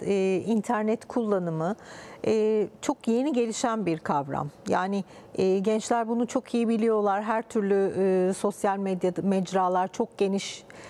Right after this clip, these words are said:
e, çok etkin bir şekilde kullanabiliyorlar ama, e, çok da bilinmiyor. Meslek olarak artık,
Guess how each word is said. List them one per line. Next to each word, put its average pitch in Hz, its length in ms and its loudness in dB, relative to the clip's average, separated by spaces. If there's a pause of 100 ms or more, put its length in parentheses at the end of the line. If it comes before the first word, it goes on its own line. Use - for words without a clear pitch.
(120)
e, 196 280 2
çok 233 200 -4
etkin 262 400 0
bir 220 40 2
şekilde 226 340 -2
kullanabiliyorlar 240 880 0
ama, 247 280 0 (400)
e, 233 280 2
çok - 300 -6
da - 80 0 (440)
bilinmiyor. 262 580 2
Meslek 240 520 -2
olarak 180 440 0
artık, 180 540 -2